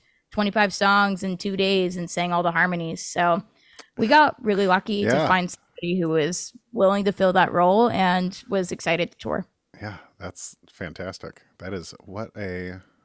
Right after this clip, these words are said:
Speaker 2: workload, learning <laughs> twenty-five songs on an instrument and, and the harmonies.
Speaker 1: I mean, that's what she loves to do, you know?
Speaker 2: Yeah,
Speaker 1: So
Speaker 2: but
Speaker 1: it
Speaker 2: that's
Speaker 1: makes it easy.
Speaker 2: That's just, I gotta imagine that's a funny phone call to get, "Hey, South by Southwest, two weeks.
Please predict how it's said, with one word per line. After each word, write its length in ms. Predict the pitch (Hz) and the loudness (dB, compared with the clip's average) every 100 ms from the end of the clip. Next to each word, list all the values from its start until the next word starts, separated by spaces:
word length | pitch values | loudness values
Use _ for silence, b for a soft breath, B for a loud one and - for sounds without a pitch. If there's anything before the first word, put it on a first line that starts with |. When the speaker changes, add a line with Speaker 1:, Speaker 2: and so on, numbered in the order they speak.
| _ | _
Speaker 2:
workload, 640 | 90 92 95 - 82 80 82 | -10 -10 -10 -12 -12 -12 -12
learning 360 | 90 87 87 | -10 -10 -10
<laughs> 20 | 87 | -14
twenty-five 580 | - - 139 - 147 | -12 -10 -10 -6 -8
songs 720 | - - - 139 - 147 - - B B | -6 -10 -12 -14 -12 -10 -10 -10 B B
on 140 | - 127 | 0 2
an 100 | 131 | 2
instrument 460 | 131 - 135 123 | 0 0 0 0
and, 240 | 123 127 123 | 2 0 2
and 220 | 120 160 | 0 0
the 60 | 120 | 0
harmonies. 500 | 123 143 90 80 - B B B B B B | 0 0 -2 -6 -12 B B B B B B
Speaker 1:
I 40 | |
mean, 160 | 233 262 | 0 0
that's 140 | 247 | 0
what 100 | 285 | -4
she 140 | - 285 | -2 2
loves 180 | 269 - | 2 0
to 80 | 202 | -4
do, 240 | 240 285 | 0 0
you 160 | 180 175 | 0 0
know? 140 | 175 202 | 0 0
Speaker 2:
Yeah, 140 | - | 0
Speaker 1:
So 340 | - 185 175 175 | 0 2 2 0
Speaker 2:
but 100 | 208 | -2
Speaker 1:
it 160 | 214 | 0
Speaker 2:
that's 120 | 202 190 | -2 -6
Speaker 1:
makes 200 | 196 208 | -4 -2
it 100 | 202 | -2
easy. 320 | 220 190 185 B B B _ | -2 -2 -4 B B B _
Speaker 2:
That's 220 | 110 - | -4 -4
just, 220 | - 117 101 | -4 -4 -2
I 140 | 113 | -2
gotta 180 | 107 104 | 0 0
imagine 300 | 104 98 98 | 0 -4 -4
that's 160 | 98 | -6
a 40 | - | -6
funny 200 | 104 90 | -10 -8
phone 160 | 95 | -10
call 160 | 87 - | -8 -8
to 60 | 92 | -8
get, 100 | 87 | -10
"Hey, 420 | - 139 101 87 95 | -6 -4 -2 -4 -8
South 300 | - - 107 | -8 -4 -4
by 80 | 123 | -4
Southwest, 560 | 113 120 - 90 87 - | -4 -4 -4 -6 -6 -8
two 140 | 120 | -4
weeks. 600 | 107 98 - - - - | -2 -4 -4 -8 -8 -10